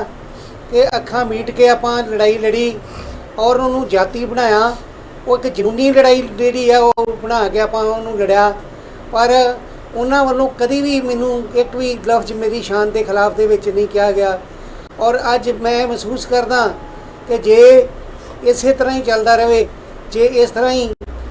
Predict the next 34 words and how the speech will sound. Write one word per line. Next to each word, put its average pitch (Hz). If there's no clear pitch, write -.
ਔਰ 233
ਇੱਕ 247
ਪਹਿਲੋਂ 262
ਵੀ 285
ਐਗਜ਼ਾਂਪਲ 247
ਹੈਗੀ 226
ਆ 220
ਕਿ 233
ਜਿੱਥੇ 240
ਨਵਜੋਤ 226
ਸਿੰਘ -
ਸਿੱਧੂ 233
ਦਾ 240
ਔਰ 233
ਇਹਨਾਂ 254
ਦਾ 254
ਵੀ 247
ਇਸੇ 247
ਤਰ੍ਹਾਂ 240
ਦਾ 240
ਇੱਕ 226
ਫੈਸਲਾ 208
ਹੋਇਆ 208
ਸੀ, 214
ਉਹਦਾ 240
ਕਾਰਨ 226
ਇਹ 240
ਸੀਗਾ 240
ਵੀ 240
ਜਦੋਂ 226
ਗਲਤਫਹਿਮੀਆਂ 233
ਦੂਰ 226
ਹੁੰਦੀਆਂ 220
ਨੇ 233